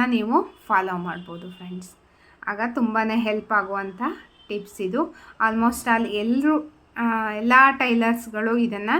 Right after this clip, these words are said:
ಆ, ಫಾಲೋ ಮಾಡ್ತಾರೆ. ಆ, ಇವತ್ತು, ಆ, ಗೊತ್ತಿಲ್ದವ್ರ-, ದವರಿಗೆ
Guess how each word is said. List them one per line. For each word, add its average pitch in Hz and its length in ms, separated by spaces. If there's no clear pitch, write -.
ಆ, 202 240
ಫಾಲೋ 208 400
ಮಾಡ್ತಾರೆ. 202 720
ಆ, 220 260
ಇವತ್ತು, 240 480
ಆ, 226 260
ಗೊತ್ತಿಲ್ದವ್ರ-, 233 1200
ದವರಿಗೆ 220 520